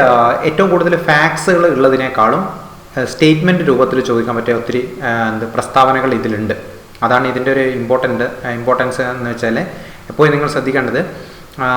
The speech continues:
ഈ പ്രസ്താവനകളൊക്കെ എസ് സി ആർ ടി ടെക്സ്റ്റ് ബുക്കിൽ നിന്ന് എടുത്ത് അതേപോലെ തന്നെ എന്ത് ചെയ്യാറുണ്ട്, ആ, പി എസ് സി ചോദിക്കാറുണ്ട്. So ആ, ആ, ടോപ്പിക്കിൽ വരുന്ന കുറച്ച് പ്രസ്താവനകൾ ഇതിൽ വരുന്നുണ്ട്. പിന്നെ കുറ-, കുറച്ച് കുഞ്ഞ് ഫാക്ട്സുകളും വരുന്നുണ്ട്. So ഒന്ന് മുതൽ അഞ്ച് വരെയുള്ള ചാപ്റ്റേഴ്സ് നമ്മൾ already എടുത്തതാണ്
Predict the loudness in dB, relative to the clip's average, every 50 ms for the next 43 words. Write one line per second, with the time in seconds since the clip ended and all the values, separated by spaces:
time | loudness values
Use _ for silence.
0 | 0 0 0 -2 0 -2 -2 0 4 4 6 6 6 6 6 4 4 4 4 4
1 | 4 4 2 0 -2 0 0 0 2 2 0 0 -2 -2 -2 -4 -4 -4 -4 -4
2 | -4 -4 -4 -6 -4 -2 -2 -2 0 0 0 0 0 0 0 -2 -2 -4 -4 -4
3 | -4 -2 -2 -2 -4 -6 -8 -8 -10 -14 -20 -18 -12 -8 -6 -6 -6 -6 -6 -6
4 | -4 -4 -4 -4 -4 -4 -2 -2 -2 -2 -2 -2 -2 -4 -6 -8 -10 -12 -16 -18
5 | -18 -20 -20 -14 -4 2 4 6 6 6 6 6 4 0 -2 -4 -2 -2 0 0
6 | 0 0 0 0 0 0 -2 -4 -6 -10 -14 -16 -12 -4 0 0 0 0 0 -2
7 | -2 0 0 0 0 -2 -2 -4 -4 -4 -6 -6 -6 -6 -6 -6 -6 -6 -4 -4
8 | -4 -4 -2 -2 -2 -2 -2 -2 -4 -6 -6 -6 -6 -6 -6 -8 -6 -4 -2 0
9 | 2 4 4 4 2 0 -2 -2 0 -2 -2 -2 -2 -2 -4 -4 -2 0 0 0
10 | 0 -2 -2 -2 -2 -2 -4 -4 -4 -4 -4 -6 -6 -8 -12 -18 -20 -20 -20 -20
11 | -20 -20 -20 -20 -20 -4 2 4 6 6 6 6 4 4 4 4 4 4 4 4
12 | 4 6 6 6 6 6 4 4 4 2 2 0 -2 0 0 2 2 2 2 2
13 | 2 2 2 2 0 0 0 0 0 2 2 2 0